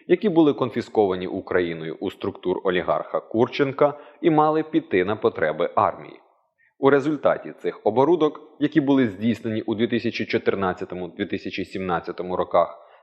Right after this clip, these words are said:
держбюджет недоотримав майже один мільярд гривень. Підозра була оголошена за статтями сто дев'яносто першою та двісті п'ятдесят п'ятою Кримінального кодексу України.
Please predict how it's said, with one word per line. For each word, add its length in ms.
держбюджет 840
недоотримав 1000
майже 340
один 600
мільярд 480
гривень. 420
Підозра 380
була 240
оголошена 640
за 120
статтями 500
сто 200
дев'яносто 520
першою 480
та 80
двісті 320
п'ятдесят 460
п'ятою 460
Кримінального 600
кодексу 460
України. 480